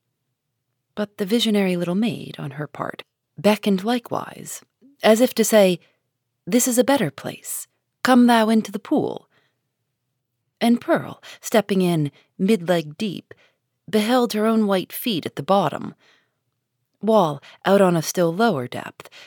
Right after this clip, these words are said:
came the gleam of a kind of fragmentary smile, floating to and fro in the agitated water. Meanwhile,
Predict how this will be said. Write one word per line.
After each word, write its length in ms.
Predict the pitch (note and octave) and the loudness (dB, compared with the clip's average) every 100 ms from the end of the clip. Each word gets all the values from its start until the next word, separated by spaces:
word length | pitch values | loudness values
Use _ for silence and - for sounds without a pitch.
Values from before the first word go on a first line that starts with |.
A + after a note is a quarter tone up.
| _ | _
came 220 | G#3 F#3+ | 2 4
the 80 | E3+ | 4
gleam 400 | E3 G#3 G#3 F3+ | 2 2 4 2
of 100 | D#3+ | 0
a 60 | D#3 | -4
kind 340 | F#3 F#3+ E3+ | -4 -2 -2
of 80 | D#3 | -4
fragmentary 760 | - F#3+ F3 E3 D#3+ E3+ E3 | -4 -4 -2 -4 -4 -4 -6
smile, 600 | D#3 - A#3+ C3+ - - _ - _ _ | -6 -4 -4 -4 -10 -20 _ -20 _ _
floating 440 | A3 G#3+ F#3+ F3 | 0 2 2 -2
to 180 | - F3+ | -2 -4
and 160 | E3 | -4
fro 320 | - F3 D#3 D3 | -4 -2 -2 -2
in 80 | |
the 120 | D3+ D#3+ | -2 -4
agitated 560 | D#3 - D#3 D3+ C#3 | -6 -8 -8 -8 -6
water. 460 | G#3 E3+ - - - _ _ _ _ _ _ _ _ _ _ _ _ _ _ _ _ _ _ _ | -4 -4 -6 -16 -20 _ _ _ _ _ _ _ _ _ _ _ _ _ _ _ _ _ _ _
Meanwhile, 540 | G#3+ A3+ B2+ - - | 0 0 -2 -10 -16